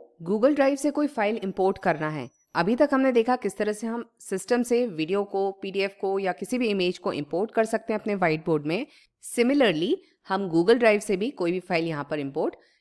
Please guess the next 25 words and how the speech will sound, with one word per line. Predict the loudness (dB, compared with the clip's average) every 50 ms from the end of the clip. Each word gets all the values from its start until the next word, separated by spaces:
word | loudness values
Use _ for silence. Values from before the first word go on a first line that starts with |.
| _ _ 0
कर | 2 2 2
सकते | 2 -2 -6 -6 -6 -8
हैं। | -8 -8 -10 -12 -14 _ _ _ _ _ _
And | 0 2 4 4
not | 6 6 6
only | 6 6 4 4
this | 4 2 2 0 -2
thing, | -4 -6 -6 -6 -10 _ _ _ _ _ _ _ _ _
यहाँ | -4 -4 0 0 2 4
पर | 4 4 4
जो | 4 2 2
भी | 4 2
हम | 2 2 2
लिख | 0 -2 -2 -2
रहे | -2 0
हैं | 0 0
इस | 0 2
व्हाइटबोर्ड | 2 2 2 2 2 0 -2 -2 -2 -2
पर | -4 -4 -2
और | -2 -4 -4 -6
इसे | -4 -4 -2
हमें | 0 0 0 0
सेव | -2 0 2 2 2 2 2 2
करना | 2 2 2 0 -2 -4
है, | -4 -6 -8